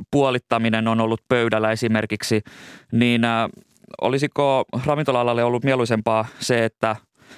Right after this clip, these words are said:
että väkeä saa tulla sisään, jos on tullakseen, kun nyt ravintolan saa täyttää vain seitsemänkymmentäviisi prosenttisesti?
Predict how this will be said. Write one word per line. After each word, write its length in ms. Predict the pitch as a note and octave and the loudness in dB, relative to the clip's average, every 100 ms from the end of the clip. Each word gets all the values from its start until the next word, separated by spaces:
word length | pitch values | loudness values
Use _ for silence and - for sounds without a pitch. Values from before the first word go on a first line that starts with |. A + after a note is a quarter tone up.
| - | -8
että 160 | - A#2 | -2 0
väkeä 220 | A#2 A#2+ | 0 -2
saa 140 | A#2 | -2
tulla 200 | A2 A#2+ | 0 -2
sisään, 400 | - D3 C3+ B2+ | 0 -2 0 0
jos 140 | A2 C3 | 0 -2
on 80 | A#2 | 0
tullakseen, 460 | C3+ A2+ - G#2+ | 2 2 0 -2
kun 120 | A2+ | 0
nyt 180 | A2+ A2+ | 0 0
ravintolan 380 | A#2+ A2+ A2 G#2+ | -2 -2 -2 -2
saa 120 | A2 | -2
täyttää 340 | A2 A2 - G#2 | -4 -4 -4 -2
vain 120 | G#2+ | -2
seitsemänkymmentäviisi 880 | A2 G#2+ G#2 G2+ G#2 - A2+ A2 A#2 | -2 -2 -2 -2 -2 -4 -2 -2 -2
prosenttisesti? 600 | G#2+ G#2+ G2+ F2 - | -2 -4 -6 -10 -12